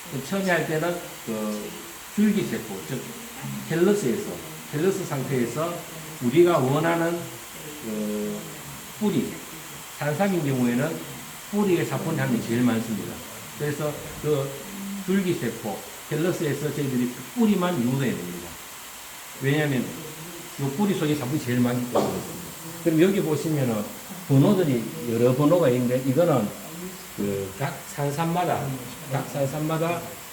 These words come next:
조직 배양을 다 해놓은 겁니다. 그래서 여기 보시면은 여기, 여기 하얀 게 있는데 여기서 조금 노화되면은 이렇게 노란색으로 가-, 이어갑니다.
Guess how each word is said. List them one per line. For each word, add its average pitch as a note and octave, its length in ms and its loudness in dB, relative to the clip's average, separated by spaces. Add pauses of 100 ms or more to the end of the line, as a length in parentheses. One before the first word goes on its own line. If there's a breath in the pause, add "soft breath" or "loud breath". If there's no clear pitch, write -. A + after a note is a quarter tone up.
(360)
조직 F3+ 300 4
배양을 C3 440 4
다 A#2 60 -4
해놓은 B2 300 0
겁니다. E2+ 360 -4 (840)
그래서 A#2 260 -2
여기 E3+ 140 0
보시면은 C#3 580 2 (300)
여기, D#3+ 260 2 (200)
여기 D#3+ 480 2
하얀 D3 280 2
게 D#3 80 4
있는데 C#3 260 4
여기서 D3 440 0
조금 D#3+ 320 -4 (140)
노화되면은 C3+ 840 6 (140)
이렇게 A#2 380 -2
노란색으로 B2+ 560 2
가-, G#2+ 100 -6 (260)
이어갑니다. G2 540 -2